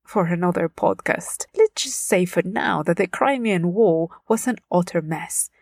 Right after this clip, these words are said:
and by the time it ended in eighteen fifty-six, Britain, Turkey, Sardinia, and Austria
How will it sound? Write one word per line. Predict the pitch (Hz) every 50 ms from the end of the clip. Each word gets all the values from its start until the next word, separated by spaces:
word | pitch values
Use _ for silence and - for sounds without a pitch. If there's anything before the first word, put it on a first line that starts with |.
| _ _ - _ -
and | 233 233 226
by | 233
the | 233 240
time | - - - - 277 294 277 269
it | 262 254 233
ended | 226 220 202 175 160 156 151
in | 165 170 175 - -
eighteen | 214 220 202 - 220 214 202
fifty-six, | - - 269 294 - - - 202 - - - 160 - - - - - _ _ _
Britain, | 185 170 196 233 - - 180 165 170 170 180 -
Turkey, | - - 175 175 180 180 - - 180 175
Sardinia, | - - 170 165 165 175 175 165 160 160 160 165 160 - -
and | 170 165 - -
Austria | - 277 285 - - - - 165 147 156